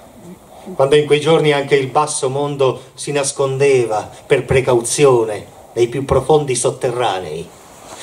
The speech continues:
E anche i peggiori delinquenti erano angeli spaventati in confronto a questa invasione enorme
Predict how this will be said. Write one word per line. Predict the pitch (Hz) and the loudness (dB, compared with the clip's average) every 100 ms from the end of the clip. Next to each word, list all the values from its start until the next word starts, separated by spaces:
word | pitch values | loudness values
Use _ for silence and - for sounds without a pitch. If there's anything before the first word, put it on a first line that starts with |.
| - | 0
E | 160 | 2
anche | 202 202 | 2 0
i | 185 | 2
peggiori | 185 180 202 208 190 | 2 2 2 2 4
delinquenti | 175 170 170 180 160 135 131 127 | 0 -2 -2 0 0 -4 -2 -2
erano | 123 127 127 123 - - | 0 -2 -2 -4 -10 -10
angeli | - 160 165 143 147 143 | -2 0 0 2 0 0
spaventati | 135 - 139 135 131 131 139 120 110 110 92 - - - _ _ - - - - | -6 -2 -2 0 -4 -2 0 0 -2 -8 -12 -14 -20 -20 _ _ -20 -20 -20 -18
in | 110 | -4
confronto | 120 117 135 131 127 | -2 0 2 2 0
a | |
questa | 127 123 131 | 2 0 2
invasione | 120 120 120 127 127 120 117 | 0 0 2 4 2 2 0
enorme | 120 131 123 110 107 104 | 2 4 2 0 -4 -8